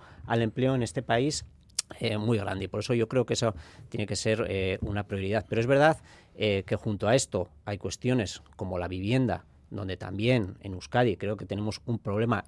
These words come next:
importantísimo, y tenemos ahora dos leyes, una ley primero autonómica que se aprobó ya en su momento y ahora una ley estatal que vienen a dar solución al tema de la vivienda,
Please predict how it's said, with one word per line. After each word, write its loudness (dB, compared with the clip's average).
importantísimo, 0
y -2
tenemos 4
ahora 6
dos -2
leyes, 4
una 0
ley 2
primero 4
autonómica 4
que -10
se -8
aprobó -4
ya -2
en -2
su -6
momento 0
y -4
ahora -2
una 0
ley 2
estatal 4
que 0
vienen 6
a 6
dar 6
solución 0
al -4
tema 2
de 4
la 4
vivienda, 2